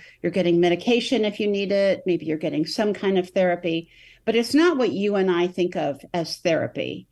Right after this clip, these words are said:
in the sense of, "Oh, we're getting you well and off you go," right? Restoration is targeted to make someone capable to stand trial.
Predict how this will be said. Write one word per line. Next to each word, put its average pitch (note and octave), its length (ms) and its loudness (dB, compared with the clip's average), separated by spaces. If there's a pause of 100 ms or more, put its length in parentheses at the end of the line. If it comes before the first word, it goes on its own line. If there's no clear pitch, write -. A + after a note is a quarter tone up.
(220)
in F#3 140 4
the E3+ 60 4
sense E3+ 320 0
of, - 260 -6
"Oh, G3+ 80 0
we're F3+ 120 0
getting F3 280 2
you D#3+ 160 2
well D3+ 500 -2 (360)
and D3+ 380 0 (200)
off D#3+ 240 -4
you D#3+ 80 -2
go," E3+ 400 -2
right? F3 320 -2 (440)
Restoration A#3 800 0
is - 220 -4
targeted G#3+ 600 -2
to - 140 -8
make G3+ 220 -2
someone G3 460 -2
capable F#3+ 480 -4
to F3 80 -8
stand E3+ 380 -2
trial. G3+ 500 -4